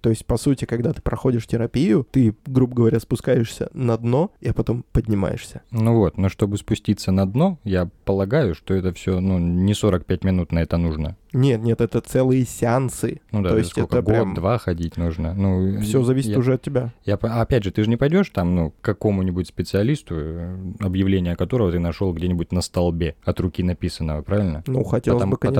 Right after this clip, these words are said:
Speaker 1: конечно,
Speaker 2: что он
Speaker 1: да.
Speaker 2: дешевле. Вот. А если ты хочешь пойти к нормальному специалисту, это я себя защищаю, почему я, допустим, не хожу и не по-, не пойду, возможно. Ну, потому что этот специалист берёт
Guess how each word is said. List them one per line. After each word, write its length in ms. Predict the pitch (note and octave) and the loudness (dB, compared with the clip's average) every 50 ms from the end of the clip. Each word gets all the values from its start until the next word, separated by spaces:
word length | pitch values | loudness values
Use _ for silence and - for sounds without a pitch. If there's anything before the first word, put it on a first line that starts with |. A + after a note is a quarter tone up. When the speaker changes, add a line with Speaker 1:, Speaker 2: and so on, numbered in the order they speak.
| F#2+ | 2
Speaker 1:
конечно, 160 | F#2+ F2+ F2+ F2+ | 2 0 0 0
Speaker 2:
что 80 | F2+ | 2
он 60 | F#2 | 2
Speaker 1:
да. 140 | F#2 - G#2+ | 2 2 2
Speaker 2:
дешевле. 340 | G2 G2+ - F2+ D#2 D#2+ E2+ | 0 0 0 -2 -2 -2 -4
Вот. 180 | - F2 F2 - - | -2 -2 -2 0 0
А 80 | F2 F#2+ | 0 2
если 180 | G#2 A#2 - - | 2 2 0 -2
ты 80 | - | -6
хочешь 220 | A2 - A#2+ A2 - | -2 0 -2 -2 0
пойти 240 | - A2 G#2 - A2 | -4 -4 -2 -2 -2
к 60 | - | 0
нормальному 260 | A2+ G#2+ A2 A2+ A2+ | 2 2 2 2 0
специалисту, 560 | - - - - A2 A#2+ E3 G3+ - - - | -2 -6 -4 -2 0 2 2 0 0 -2 -6
это 320 | E2 - G2 F2+ - - F2+ | -6 -4 -4 -4 0 0 2
я 240 | F2 F2 E2 D#2 F#2 - _ | 2 2 2 0 -4 -10 _
себя 260 | - - G#2+ F#2+ F#2+ | -4 -2 0 0 0
защищаю, 480 | E2+ F2+ F2 - - F#2+ - F#2 D#2+ D2 | 0 -2 -2 -2 -2 0 0 0 -2 0
почему 360 | - F2 E2 - F2 E2 D#2+ | -2 -6 -6 -4 -4 -4 -2
я, 140 | D2+ D#2 D#2 | -2 -2 -4
допустим, 460 | D#2+ F2 E2+ - G2 G2+ - - E2 | -4 -6 -4 -4 -4 -4 -4 -6 -6
не 80 | E2+ E2 | -6 -4
хожу 340 | - - F2+ D#2 E2 D2 - - | -2 -4 -4 -4 -4 -8 -6 -4
и 80 | F2+ | -2
не 80 | F2 E2+ | -2 -2
по-, 140 | - - F#2 G2 | -2 -2 -4 -2
не 200 | F#2+ F#2 F#2 F2+ | 0 0 0 0
пойду, 280 | - F#2 F2 D#2+ E2+ | 0 -2 -4 -2 -4
возможно. 520 | D2+ E2 E2+ D#2+ F2+ D#2+ D#2 D2 E2 D#2+ - - - - - - - - - | -4 -4 -2 -2 -2 -4 -4 -4 -6 -10 -10 -12 -20 -20 -20 -20 -20 -4 0
Ну, 240 | C#3+ B2 F#2+ E2+ F#2+ - | 2 2 2 0 -2 -2
потому 160 | - A#2+ B2+ | 0 0 0
что 160 | B2 - - | 2 0 -2
этот 80 | A#2 G#2 | -2 -2
специалист 500 | - - A#2 - - A#2+ C3+ D#3+ D#3+ - - | -2 -6 -6 -2 0 0 2 2 0 -2 -6
берёт 400 | - A2 G#2 G#2+ G2+ A2+ A#2 A2 | -12 -6 -2 0 0 0 0 -4